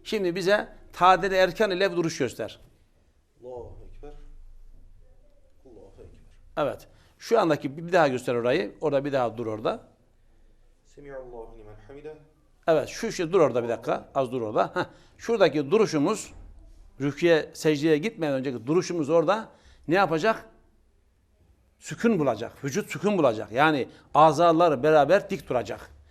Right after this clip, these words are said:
Speaker 1: Eğer buradaki dikliği göstermeden git bakayım bir de asabil. Doğrul.
Speaker 2: Semiallahu limen hamide.
Speaker 1: Heh, bak şu doğruluş olmadı şimdi. Ne oldu? Oradaki duruşu göstermedi. Yani orada en az bir defa bir rükün, çünkü bir rükün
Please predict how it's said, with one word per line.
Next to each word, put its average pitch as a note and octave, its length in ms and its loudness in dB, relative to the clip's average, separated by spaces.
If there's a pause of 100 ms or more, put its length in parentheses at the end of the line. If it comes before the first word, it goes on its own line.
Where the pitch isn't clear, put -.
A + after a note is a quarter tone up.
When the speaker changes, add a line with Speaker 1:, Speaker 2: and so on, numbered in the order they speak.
(280)
Speaker 1:
Eğer F3+ 260 4
buradaki E3+ 320 -2
dikliği G3 380 -4
göstermeden F#3 640 2
git D3+ 180 -6
bakayım B2+ 220 -2
bir B2 60 -4
de B2 220 -2 (200)
asabil. C3 440 -6 (380)
Doğrul. F3 400 2 (760)
Speaker 2:
Semiallahu A2 600 -20
limen G2+ 200 -20 (120)
hamide. G#2+ 200 -12
Speaker 1:
Heh, - 120 -4 (320)
bak A#2+ 180 -6
şu G#3 220 -6
doğruluş D#3 340 0
olmadı A#2+ 340 -2
şimdi. G#2+ 380 -12 (260)
Ne E3+ 60 2
oldu? E3+ 420 2 (340)
Oradaki D3 340 -2
duruşu D#3+ 300 -2
göstermedi. D3 580 2
Yani C3+ 380 0
orada D#3+ 480 2 (300)
en G3+ 120 8
az D3 280 0
bir G3 220 0
defa B2 420 0
bir E3 180 0
rükün, G#3 400 -4 (160)
çünkü C#3+ 240 -4
bir E3 100 0
rükün D#3 340 -2